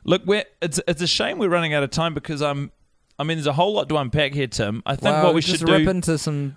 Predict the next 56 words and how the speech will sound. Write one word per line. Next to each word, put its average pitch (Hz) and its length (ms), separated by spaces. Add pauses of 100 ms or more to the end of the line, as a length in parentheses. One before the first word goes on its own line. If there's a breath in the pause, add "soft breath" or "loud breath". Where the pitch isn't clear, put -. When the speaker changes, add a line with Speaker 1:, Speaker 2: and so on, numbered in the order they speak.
Speaker 1:
Well, 185 120
let's 208 160
rip 214 180
into 196 180
our 175 80
Speaker 2:
salient 151 180
Speaker 1:
shining 160 320
Speaker 2:
points. 135 60
Speaker 1:
lights. 139 440
Do 147 100
you 170 40
remember 175 160
your 165 120
shining 165 380
light? 185 260
You - 80
got 170 100
me 156 60
to 147 80
write 143 180
it - 100
down. 135 360 (480)
Speaker 2:
Wait, 95 340 (220)
I'm 98 100
gonna 95 200
attempt - 260
to 104 100
remember 92 280
it. - 140 (840)
Uh, 57 840
no, 90 320
I 95 100
don't 98 140
remember 90 280
it. - 120 (640)
Speaker 1:
It 131 80
was 135 200
an 127 180
audio 139 420
mix. - 520 (140)
Speaker 2:
Oh, 104 180
yeah. 101 480
It's 104 240
the 107 100
bit 135 380 (440)
quite - 300
early 120 240
on 113 180
in 117 100
the 101 60
movie 87 420
where 95 140
they're 98 160
at 95 100
the 98 80
wedding 95 460